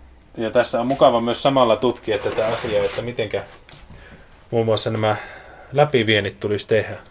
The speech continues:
lämpöpumppupuolella, koska tämä näissä uusissa kohteissa varsinkin,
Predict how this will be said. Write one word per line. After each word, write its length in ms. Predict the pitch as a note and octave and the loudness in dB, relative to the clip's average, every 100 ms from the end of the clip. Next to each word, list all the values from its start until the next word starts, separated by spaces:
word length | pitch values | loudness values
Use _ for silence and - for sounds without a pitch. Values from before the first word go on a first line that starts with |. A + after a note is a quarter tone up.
| - - - - - - - - - | -20 -20 -20 -20 -20 -20 -20 -8 2
lämpöpumppupuolella, 920 | A#2 G#2+ F#2+ G2+ - G2 G#2+ G2 F#2+ | 2 0 -6 -8 -8 -4 -2 -2 -4
koska 260 | G2+ - A2+ | -6 -4 0
tämä 320 | A#2 A2 G#2 - - - - - | 2 2 -2 -8 -20 -20 -20 0
näissä 260 | A#2 G#2+ B2 | 2 4 4
uusissa 520 | C3+ A2+ A2 - G#2+ - - - - - - | 4 2 0 0 -2 -4 -20 -20 -20 -20 -2
kohteissa 520 | A#2 G#2+ - G2+ A2+ | 2 2 0 -4 4
varsinkin, 600 | A2+ A2 - G2 G2+ G2 | 6 6 2 -6 -12 -12